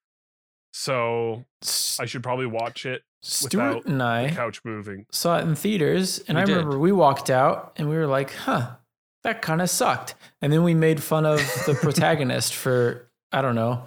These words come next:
Speaker 2: five years straight for that
Speaker 3: Which is
Speaker 2: line he has.
Speaker 3: <clears throat> "I couldn't breathe."
Speaker 2: Yeah.
Speaker 3: <laughs> Or like, "I
Speaker 2: I
Speaker 3: couldn't
Speaker 2: don't know
Speaker 3: breathe."
Speaker 2: why we thought that was funny, but apparently we
Speaker 3: I
Speaker 2: did.
Speaker 3: mean,
Speaker 2: It was
Speaker 3: there
Speaker 2: just
Speaker 3: was some
Speaker 2: cheesy, right?
Speaker 3: dialogue that I remember made us laugh. I mean, I still stand by the,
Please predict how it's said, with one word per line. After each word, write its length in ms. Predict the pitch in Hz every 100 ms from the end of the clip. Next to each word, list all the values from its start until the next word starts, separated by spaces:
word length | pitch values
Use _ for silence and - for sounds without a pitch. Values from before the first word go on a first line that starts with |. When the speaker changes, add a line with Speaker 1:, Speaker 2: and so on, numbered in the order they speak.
| -
Speaker 2:
five 380 | - - 127 135
years 220 | 139 135 -
straight 480 | - 135 156 -
for 200 | - 139
that 180 | 127 123
Speaker 3:
Which 140 | 160 190
is 60 |
Speaker 2:
line 200 | 120 127
he 140 | 131 143
has. 360 | 147 165 - - - 127
Speaker 3:
<clears throat> 320 | 165 190 -
"I 80 | -
couldn't 360 | - - 131 127
breathe." 480 | 107 123 127 110 104 - _ _ _ _ _ _
Speaker 2:
Yeah. 440 | 143 117 110 110 107 -
Speaker 3:
<laughs> 80 |
Or 100 | 143
like, 140 | 120 113
"I 40 |
Speaker 2:
I 40 | 120
Speaker 3:
couldn't 140 | 196
Speaker 2:
don't 120 | 175
know 120 | 180 175
Speaker 3:
breathe." 60 |
Speaker 2:
why 160 | 135 143
we 120 | 143
thought 240 | 139 123 135
that 60 |
was 180 | 120 117
funny, 340 | - 123 117 117
but 300 | 117 113 -
apparently 460 | - 143 113 110
we 60 | 151
Speaker 3:
I 40 |
Speaker 2:
did. 260 | 151 160 160
Speaker 3:
mean, 20 |
Speaker 2:
It 100 | - _ _ _ _ - 156
was 60 |
Speaker 3:
there 0 | 196
Speaker 2:
just 80 | 277
Speaker 3:
was 100 | 269
some 140 | 202
Speaker 2:
cheesy, 100 | -
right? 60 | 113
Speaker 3:
dialogue 540 | 117 120 117 113 110 107
that 100 | 113
I 60 |
remember 420 | 113 110 107 104
made 200 | 101 101
us 140 | 98 -
laugh. 360 | 101 101 104 -
I 80 |
mean, 120 | 156 156
I 180 | 135 180
still 340 | - 147 147
stand 460 | - 120 117 123 110
by 200 | 104 101
the, 160 | 101